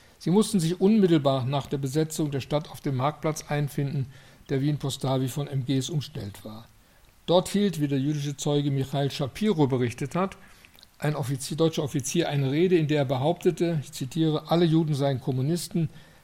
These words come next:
dass sie die Schuldigen am Krieg seien, dass dieses ein schädliches Volk sei, das kein Recht auf Leben und Schutz habe und deshalb für jede Beleidigung, die ihnen zugefügt werden wird, niemand zur Verantwortung gezogen würde." Der Überlebende Shalom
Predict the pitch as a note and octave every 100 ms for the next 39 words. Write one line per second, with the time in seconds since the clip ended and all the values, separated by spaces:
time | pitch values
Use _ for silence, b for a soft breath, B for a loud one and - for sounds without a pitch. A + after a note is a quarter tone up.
0 | - D3+ C#3+ D#3 C#3 - G#3+ G3+ F3 D3+
1 | C3+ - F#3 F3+ - E3 E3 C#3+ - E3
2 | D#3+ D#3 - C3 - E3+ E3+ D#3 C#3 -
3 | D3 D3 - D3 C#3+ C#3 B B - B2+
4 | - D3 C#3+ C#3+ C#3+ - B2 C3 C#3+ C3+
5 | B2+ F#3 F3+ E3 D#3 C#3+ C3+ C#3 C#3 -
6 | C3 D3+ D#3+ D3+ C#3 C#3+ C#3+ C#3 C3+ C3
7 | B B B - D3+ B2+ - F#3+ E3+ -
8 | E3 - D3 C#3+ C3+ C#3 D3 C#3 D#3 D#3
9 | C#3 C3+ C#3 - - - D3 C3+ C#3+ B2+
10 | - B2+ A#2+ - A#2 A#2 - B2 C#3+ A#2
11 | A#2 A2 G2+ G#2+ - b b b b b
12 | b - _ - F3 E3 F3+ G3+ F#3 D#3+
13 | E3+ D3+ D#3 F#3